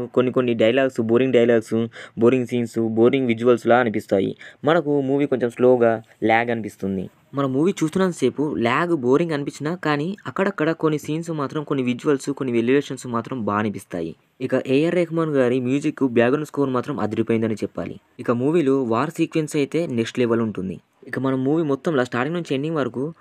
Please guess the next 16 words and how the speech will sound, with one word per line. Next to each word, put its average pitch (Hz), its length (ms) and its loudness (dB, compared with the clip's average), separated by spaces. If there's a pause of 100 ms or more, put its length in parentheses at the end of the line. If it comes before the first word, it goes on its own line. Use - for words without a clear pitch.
(120)
మనం 123 120 -2
కనెక్ట్ 131 340 -4
అయ్యే 147 260 2
సీన్స్ 151 340 -4
ఏంటంటే 127 360 -2
అక్కడక్కడ 165 420 -2
కొన్ని 143 260 -2
విజువల్స్, 131 380 0
కొన్ని 131 260 -2
డైలాగ్స్, 123 500 0 (340)
ఈ 123 80 4 (100)
వార్ 135 180 0
సీక్వెన్స్, 131 500 -2 (100)
మన 151 120 -2 (100)
హీరో 143 220 0
హీరోయిన్స్ 139 520 -2